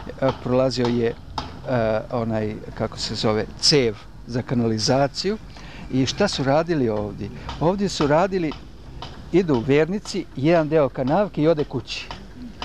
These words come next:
Pa posle sat vremena vrati se, pa drugi deo kanavke prođe, pa ode kući. Pa posle kao treći put je prošao tu i svakog dana su oni išli na kanavku. Međutim,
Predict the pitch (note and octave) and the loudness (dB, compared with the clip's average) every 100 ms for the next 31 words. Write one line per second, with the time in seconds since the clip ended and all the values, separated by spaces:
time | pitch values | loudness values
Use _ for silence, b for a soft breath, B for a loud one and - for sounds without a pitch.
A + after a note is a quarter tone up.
0 | - - D#3+ G3 F#3 F#3 G3 F3+ F#3 G3 | -8 0 2 2 2 2 4 2 2 0
1 | D#3+ D3+ G3+ F3+ - - C#3+ F#3+ A3+ E3 | 4 6 4 2 -6 0 2 4 4 4
2 | D#3+ C#3+ D#3+ D3+ C#3 - C3 G3 D#3 C#3 | 4 4 2 2 2 0 2 2 2 2
3 | D3+ D3 - C3+ A2 - B B B C3+ | 2 2 -2 -6 -8 -10 B B B 0
4 | G#3+ G3 F3 G3 F3+ - G3+ - - G#3+ | 2 2 0 2 2 4 2 2 -2 0
5 | F#3 D3 F3+ F3 E3 A#3 - B3+ C4+ - | 0 2 2 0 0 0 2 2 2 2
6 | A#3+ D4+ E4+ E3+ F3 B3 A3+ F3+ G3 B3 | 2 2 0 0 2 4 0 -2 -2 -2
7 | B3+ C#4+ F3+ B2+ G2+ G#2+ - - B B | 0 0 2 2 0 -4 -10 -8 B B
8 | B B - C#3+ B3+ - D#3+ | B B 0 4 4 4 0